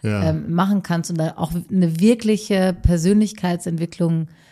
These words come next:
Speaker 2: äh, stattfindet und erleben kannst,
Speaker 1: Mhm.
Speaker 2: ja, da, ich mein, besser geht nicht.
Speaker 1: Ja.
Speaker 2: Ähm,
Speaker 1: Lass uns drüber reden.
Speaker 2: dann hab ich jetzt ein paar Fragen für dich.
Speaker 1: Mhm.
Speaker 2: So. Ähm, also, ich hab jetzt,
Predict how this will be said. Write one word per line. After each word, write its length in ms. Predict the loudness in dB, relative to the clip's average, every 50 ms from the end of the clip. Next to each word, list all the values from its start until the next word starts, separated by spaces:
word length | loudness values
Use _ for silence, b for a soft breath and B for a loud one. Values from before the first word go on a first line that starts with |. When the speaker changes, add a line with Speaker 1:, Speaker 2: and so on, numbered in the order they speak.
| b b b -6
Speaker 2:
äh, 200 | -2 0 0 0
stattfindet 580 | 2 2 0 0 0 0 0 0 2 2 0
und 100 | 0 0
erleben 380 | 0 2 4 4 4 4 2 0
kannst, 340 | 0 -2 -2 -2 -2 -2 0
Speaker 1:
Mhm. 140 | 0 2 2
Speaker 2:
ja, 100 | 2 0
da, 160 | -2 -6 -12 -18 _
ich 180 | -18 -16 -12 -12
mein, 220 | -10 -10 -12 -14 _
besser 240 | -20 -20 -14 -10 -4
geht 180 | -4 -4 -2 -2
nicht. 200 | -6 -6 -8 _ _ _ _ _ _ -6
Speaker 1:
Ja. 400 | -2 0 0 2 0 0 -2 B B B B B B B B B B B B B B 2
Speaker 2:
Ähm, 220 | 4 4 6 6
Speaker 1:
Lass 140 | 6 6 6
uns 180 | 6 4 4
drüber 220 | 2 2 2 4 4
reden. 320 | 2 2 2 2 0 -2 -4 -6
Speaker 2:
dann 840 | -8 -6 -2 2 4 6 6 6 6 6 4 4 4 4 2 2 0 -2
hab 320 | -2 0 2 2 2 2 0
ich 140 | -4 -2
jetzt 180 | 0 -2 -2 0
ein 160 | -2 -2 0
paar 160 | 0 0 -2
Fragen 440 | -2 0 2 2 2 2 2 -2 -6
für 180 | -6 -8 -8 -8
dich. 500 | -6 -6 -4 -4 -4 -4 -6 -8 -12 -12 -12 -12 -6
Speaker 1:
Mhm. 380 | -4 -4 -4 -2 -2 -2 -2 -2
Speaker 2:
So. 360 | -4 -6 -6 -6 -6 -8 -10 -12 _ _ _ _ _ _ _ _ _ _ -8 -4
Ähm, 520 | -2 -2 0 0 0 0 0 -2 -4 -8 -14 -20 _ _ _ _ _ _ _ _ _ -20 -20 -20 _ -6
also, 460 | -2 0 0 2 2 2 0 0 -2 -6 B B B B B B
ich 140 | B -4 -2 -2
hab 140 | -2 -2
jetzt, 460 | -2 -4 -4 -4 -10 -16 -16 -18 -20